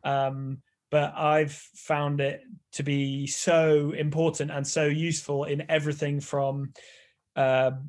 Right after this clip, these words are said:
briefing guides in the field as to what you need, uh, you know, briefing teams, um, trying to win people over that you need access for, or at random photographic festivals trying to get jobs.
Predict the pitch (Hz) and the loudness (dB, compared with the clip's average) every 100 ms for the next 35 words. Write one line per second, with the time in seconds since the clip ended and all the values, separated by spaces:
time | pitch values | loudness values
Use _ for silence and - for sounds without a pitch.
0 | - 143 147 160 165 160 151 151 143 139 | -10 -6 4 4 4 2 -2 0 0 -2
1 | 127 - 151 131 135 135 139 135 151 139 | -4 0 2 2 0 -4 -6 -2 0 0
2 | 135 127 143 135 143 151 139 147 143 135 | -2 -6 -8 -4 -4 -4 -2 0 0 0
3 | 135 151 147 139 135 143 - - 143 135 | -6 -8 -2 -2 -2 -4 -12 -4 -2 -2
4 | 156 165 165 147 143 - 156 143 139 135 | 2 2 2 -2 -2 -2 -2 -2 -4 -8
5 | - _ - _ - 135 135 135 127 - | -12 _ -20 _ -6 -2 0 -2 -6 -2
6 | 160 151 147 143 151 151 151 147 143 151 | 0 0 0 -2 4 4 4 -2 0 0
7 | 147 151 151 147 139 139 147 151 143 143 | 2 4 4 2 -2 -2 -2 -2 0 -2
8 | - 160 147 - 143 135 127 - _ 208 | -4 -6 -6 -6 -4 -2 -2 -4 _ 0
9 | 196 170 147 156 156 - - _ - 151 | 2 4 4 4 0 -10 -20 _ -6 -4
10 | 147 165 165 151 156 151 170 151 151 151 | 0 0 2 0 0 2 2 4 -2 -2
11 | - 151 143 147 147 147 143 - _ _ | -4 -4 -4 -4 -2 -2 -4 -10 _ _
12 | - 156 147 151 147 185 139 139 - | -2 -2 0 -4 -2 0 0 -4 -12